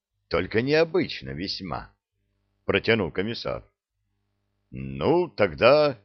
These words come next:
на злобу дня, так сказать". И я запел песню, написанную моим другом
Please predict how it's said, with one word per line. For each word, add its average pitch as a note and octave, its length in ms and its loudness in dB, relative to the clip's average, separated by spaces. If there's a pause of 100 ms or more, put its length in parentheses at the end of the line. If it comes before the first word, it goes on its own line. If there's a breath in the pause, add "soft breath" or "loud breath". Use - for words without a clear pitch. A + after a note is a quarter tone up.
(320)
на G#2 160 4
злобу E3+ 440 2
дня, F#2 460 0
так C#2 240 -8
сказать". - 600 -8 (760)
И A#2 80 0
я F3 160 6
запел C#3+ 360 4
песню, C#3 420 -2
написанную A2 680 -2
моим G2 300 0
другом G#2+ 520 -2